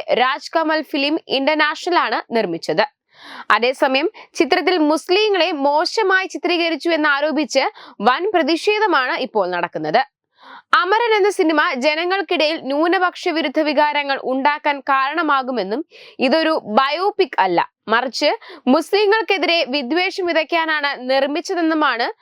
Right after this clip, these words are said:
ആരോപണം. നേരത്തെ കമൽഹാസൻ വിശ്വരൂപം എന്ന സിനിമ നിർമ്മിച്ചിരുന്നു. അതിൽ മുസ്ലിങ്ങളോട് വിദ്വേഷവും ഉണ്ടായിരുന്നുവെന്നുമാണ് ആരോപണങ്ങൾ വരുന്നത്.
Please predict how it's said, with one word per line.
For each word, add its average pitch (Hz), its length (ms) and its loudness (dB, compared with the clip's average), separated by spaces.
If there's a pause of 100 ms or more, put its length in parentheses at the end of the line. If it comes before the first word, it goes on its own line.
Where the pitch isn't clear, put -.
(180)
ആരോപണം. 190 480 0 (680)
നേരത്തെ 392 380 2 (140)
കമൽഹാസൻ 381 680 0
വിശ്വരൂപം 349 640 0
എന്ന 330 140 -2
സിനിമ 285 360 -2
നിർമ്മിച്ചിരുന്നു. 214 720 0 (360)
അതിൽ 247 240 2
മുസ്ലിങ്ങളോട് 311 720 0
വിദ്വേഷവും 311 800 -2
ഉണ്ടായിരുന്നുവെന്നുമാണ് 311 1120 0
ആരോപണങ്ങൾ 262 640 -2
വരുന്നത്. 165 400 0